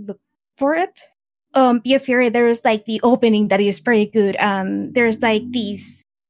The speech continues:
swing style music theme for a character that is, like, yeah,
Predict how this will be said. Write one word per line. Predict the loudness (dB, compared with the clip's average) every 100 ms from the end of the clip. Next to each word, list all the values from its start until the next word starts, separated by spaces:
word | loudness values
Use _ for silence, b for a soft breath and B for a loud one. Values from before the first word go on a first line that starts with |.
| _ -12
swing | 0 2 4 2
style | -2 0 2 4 2 2
music | 2 4 2 0 -8 _ _ _ _ _ -4
theme | 0 2 0
for | -2 -4
a | -4
character | -2 0 -2 -4 -8 -4
that | -2
is, | -4 -4 -2
like, | -2 -2 -6 -12 _ _ _ _ _ _ _ _ -2
yeah, | 0 0